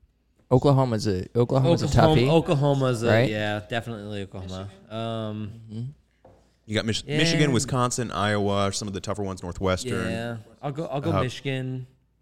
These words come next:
Speaker 2: How's Minnesota look this year? I know they, they've been pretty good
Speaker 3: They
Speaker 2: lately.
Speaker 3: return a lot of talent. Uh, their top wide receiver's gone, went to the draft, but they've got a
Speaker 1: They still
Speaker 3: decent
Speaker 1: have Tanner
Speaker 3: defensive
Speaker 1: Morgan, I
Speaker 3: line.
Speaker 1: think.
Speaker 3: They have Tanner Morgan, who's an experienced quarterback.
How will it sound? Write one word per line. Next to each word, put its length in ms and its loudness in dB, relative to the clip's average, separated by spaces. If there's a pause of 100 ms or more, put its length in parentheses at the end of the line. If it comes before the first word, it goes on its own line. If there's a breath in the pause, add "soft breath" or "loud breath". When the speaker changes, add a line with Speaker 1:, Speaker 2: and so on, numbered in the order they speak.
(400)
Speaker 2:
How's 140 -6
Minnesota 360 -2
look 180 -6
this 200 -20
year? 220 -12 (100)
I 60 -12
know 160 -6
they, 80 -4
they've 180 -12
been 240 -6 (140)
pretty 180 -6
good 160 -2
Speaker 3:
They 40 -8
Speaker 2:
lately. 180 6
Speaker 3:
return 340 6
a 100 0
lot 280 0
of 80 -2
talent. 600 -4
Uh, 220 2
their 120 0
top 280 -4
wide 160 0
receiver's 480 -4
gone, 460 -4
went 120 -2
to 40 -14
the 80 -6
draft, 640 -2
but 140 -6
they've 120 -6
got 140 -4
a 40 -6
Speaker 1:
They 140 -6
still 220 0
Speaker 3:
decent 240 0
Speaker 1:
have 120 2
Tanner 100 -2
Speaker 3:
defensive 0 -
Speaker 1:
Morgan, 200 0
I 80 -4
Speaker 3:
line. 200 -4
Speaker 1:
think. 240 -10
Speaker 3:
They 80 -2
have 120 2
Tanner 240 -4
Morgan, 320 2
who's 140 -2
an 40 -8
experienced 460 -10
quarterback. 540 0